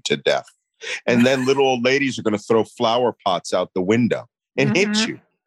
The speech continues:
Speaker 1: All right? And
Speaker 2: Right.
Speaker 1: guns are gonna shoot from every direction. And I, they're telling the truth. I'm the only person in national security media that believes the Ukrainians can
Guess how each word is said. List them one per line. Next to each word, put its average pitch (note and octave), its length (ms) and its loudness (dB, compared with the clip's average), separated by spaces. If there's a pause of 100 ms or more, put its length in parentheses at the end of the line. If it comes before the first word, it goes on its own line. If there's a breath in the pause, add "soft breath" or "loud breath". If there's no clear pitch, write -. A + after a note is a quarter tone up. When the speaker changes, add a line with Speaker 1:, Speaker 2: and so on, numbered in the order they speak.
(240 soft breath)
Speaker 1:
All B2+ 100 2
right? C#3 180 2
And F3 100 -2
Speaker 2:
Right. B2 180 -4
Speaker 1:
guns D#3 320 0
are E3 60 -2
gonna D3 160 0
shoot D#3+ 380 -6
from B2+ 280 0
every C#3 280 0
direction. C#3 500 -2 (460)
And D#3+ 140 0
I, E3 80 -2 (260)
they're D#3 300 2
telling F3 380 -2
the A2+ 80 -4
truth. - 260 -8 (340)
I'm C#3 200 -2
the C#3 120 0
only E3+ 220 2
person F3 540 0
in C#3 180 0
national C3+ 400 0
security D3 440 -2
media E2 420 -2 (520)
that - 180 -2
believes A2 360 2
the G#2+ 100 -2
Ukrainians B2+ 720 0
can G#2 240 -2